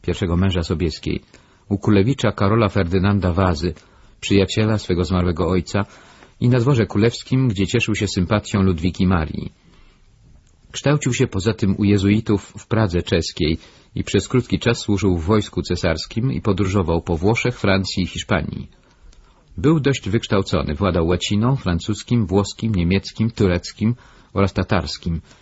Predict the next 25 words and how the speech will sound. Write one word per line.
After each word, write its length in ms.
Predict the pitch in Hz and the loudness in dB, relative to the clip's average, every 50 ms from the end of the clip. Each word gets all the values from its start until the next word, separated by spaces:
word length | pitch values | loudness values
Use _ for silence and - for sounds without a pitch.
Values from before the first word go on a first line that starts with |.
| _ _ _ | _ _ _
choć 280 | - 127 120 - - | -2 -2 -2 0 2
nie 100 | 104 104 | 2 2
odznaczał 380 | 98 90 110 110 117 - 110 95 | 2 2 0 0 0 0 -2 -2
się 120 | - 98 | -2 -2
żadnymi 380 | 82 95 87 80 95 101 107 101 | 0 0 0 0 2 2 0 0
specjalnymi 580 | - - 98 - - 95 90 92 92 98 95 | -2 -4 -4 -2 0 0 2 2 2 2 2
uzdolnieniami. 760 | - 101 82 92 87 87 90 95 101 101 82 78 85 - - - _ _ _ _ _ _ _ _ _ _ _ - - _ _ _ _ _ _ _ | 0 -2 -2 0 0 0 0 0 0 0 0 -2 -4 -8 -10 -12 _ _ _ _ _ _ _ _ _ _ _ -20 -20 _ _ _ _ _ _ _
Profesor 380 | - 113 117 123 143 160 156 117 | -2 0 0 2 2 2 2 2
Wójcik 340 | 113 160 160 - - 107 - | 2 2 0 0 -2 -2 0
nazywa 360 | 110 104 101 123 120 120 120 | 0 2 2 2 2 2 2
go 200 | 104 110 107 98 - - _ _ _ _ _ _ | 2 0 0 0 -2 -8 _ _ _ _ _ _
człowiekiem 520 | - - 117 117 127 147 143 - 131 110 104 | -4 0 2 2 2 2 2 2 0 0 0
słabym, 600 | - - 107 101 101 90 85 104 113 127 139 123 - | 2 2 4 4 4 4 2 2 2 2 0 -2 -2
nieudolnym 720 | 95 90 98 98 92 80 98 98 101 101 101 110 117 - - | 0 2 4 4 4 4 4 4 4 4 4 4 2 2 0
i 140 | - 95 - | -2 -2 -2
ograniczonym. 840 | 98 98 92 95 90 90 87 90 - - 98 87 - - - - - _ _ _ _ _ _ _ _ _ _ - | -2 0 0 2 2 2 0 0 0 -2 -2 -2 -2 -4 -6 -10 -14 _ _ _ _ _ _ _ _ _ _ 0
Władysław 420 | 98 104 104 113 - - - - | 2 2 2 2 2 0 -2 0
Konopczyński 600 | - 98 92 90 - - - 139 127 - - 98 | 0 0 0 0 -2 -2 -4 -4 -4 -2 -2 0
napisał 360 | 90 90 - - - - 98 | 0 0 -2 -4 -2 0 0
o 60 | 95 | 0
Wiśniewieckim, 560 | 90 90 - 95 87 90 101 - - - 95 87 | 0 -2 -2 0 0 2 0 0 0 0 0 0
że 220 | 82 95 92 - - - - _ _ _ | 2 0 0 0 -2 -8 -16 _ _ _
znał 340 | 80 80 92 104 113 117 - | -4 0 2 2 2 2 0
osiem 340 | - 107 120 - 104 92 92 | 0 -2 0 0 2 2 2
języków, 560 | 92 92 95 82 98 98 - - 127 147 - | 2 2 2 2 2 0 0 0 -2 -4 -4